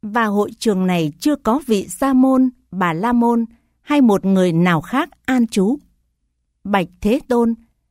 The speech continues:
mong Thế Tôn là người đến dùng hội trường này trước tiên. Thế Tôn dùng trước tiên,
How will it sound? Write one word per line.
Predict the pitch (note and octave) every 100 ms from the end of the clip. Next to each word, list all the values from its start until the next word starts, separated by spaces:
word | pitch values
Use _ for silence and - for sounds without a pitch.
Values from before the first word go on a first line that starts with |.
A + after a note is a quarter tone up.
| _ _ _ -
mong | A#3+ C#4+ C#4 C#4
Thế | - B3 -
Tôn | C#4+ C#4
là | A3+ F#3+
người | F3 F#3+ F#3
đến | D3+ D#3+ A#3+
dùng | F#4 A3 F#3+ E3 -
hội | G#3 F#3+ -
trường | G#3+ F3+ F3
này | F3 D3+ C3+
trước | - E4 -
tiên. | - A#3+ A#3 A#3 _ _ _ _ _ _ _
Thế | A3 E4
Tôn | - C#4+ C4+
dùng | B3 G#3 F3 D3+
trước | - D4+ -
tiên, | B3+ B3+ A#3+